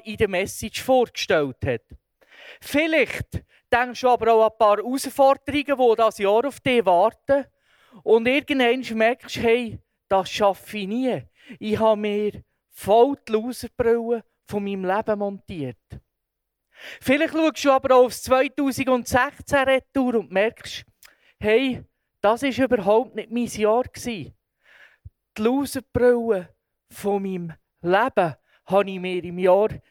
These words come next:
zweitausendsechzehn montiert. Bei mir war es genau so gewesen. Wenn ich aufs Jahr zweitausendsechzehn zurückschaue, merke ich, dass ich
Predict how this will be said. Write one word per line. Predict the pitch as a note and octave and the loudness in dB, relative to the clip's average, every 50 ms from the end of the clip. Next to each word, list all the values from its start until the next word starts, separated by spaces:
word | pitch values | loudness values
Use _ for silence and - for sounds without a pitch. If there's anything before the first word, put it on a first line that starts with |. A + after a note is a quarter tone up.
| _ _ - | _ _ -8
zweitausendsechzehn | - E3+ F3+ F#3 F#3 - - G#3 G#3+ A3 - - A3+ - A3 A3 G#3+ - - G3+ F3+ F3+ F3 - - - - G#3 G3 F3+ - _ _ _ _ | -2 2 2 2 2 0 -2 -2 -2 -2 -4 -4 -2 0 0 0 -2 -4 -2 -2 -2 -2 -2 -6 -12 -10 -6 -4 -4 -4 -6 _ _ _ _
montiert. | - F3+ F3+ F3+ E3+ - D#3 D#3 E3 E3 D3 B2 _ _ - - - - _ _ _ _ _ _ _ _ _ _ _ - - _ - - | -2 0 0 0 -2 -6 -8 -4 -4 -4 -4 -6 _ _ -20 -20 -20 -20 _ _ _ _ _ _ _ _ _ _ _ -20 -20 _ -8 -4
Bei | G#3+ A3+ | -2 0
mir | A3 B3 C#4 D4 | 0 2 0 0
war | C#4+ C#4 | 0 -2
es | - - | -4 -4
genau | - B3 A3 G#3+ G#3+ A#3 B3 B3+ | -2 -2 2 2 2 2 2 0
so | - A3 G#3+ A3+ A3 | 0 2 2 2 2
gewesen. | - - - A3+ A3+ B3 C#4 C#4 - _ _ _ _ _ _ - - - - - - | 0 -6 -10 -8 -4 -4 -4 -4 -6 _ _ _ _ _ _ -20 -20 -20 -20 -10 -4
Wenn | - A3 A#3+ B3+ | 0 0 2 2
ich | C4 C4 | 0 -2
aufs | G#3 - | -4 -2
Jahr | A#3 A#3 A#3+ C4+ C#4+ - | 2 2 4 4 2 0
zweitausendsechzehn | C#4 C#4 C4 B3+ - C4+ C4 C4+ B3+ C4+ A#3+ B3+ A#3+ G#3+ - B3 B3 C4 - - - B3+ - | 0 -2 -2 -2 -2 -6 -6 -6 -6 -6 -4 -4 -4 -2 -2 -2 -2 -2 -4 -8 -10 -10 -6
zurückschaue, | - A#3 A#3 A#3 - - - C4 C4 C4 C4+ - B3 | 0 2 2 2 2 -2 -4 -2 -2 0 0 0 0
merke | A3 A3+ A#3+ A#3+ - - C#4 | 0 0 0 -2 -2 -4 -6
ich, | C#4+ - | -2 0
dass | B3+ A3+ - | 0 -2 -2
ich | A#3 G#3+ - | -4 -12 -12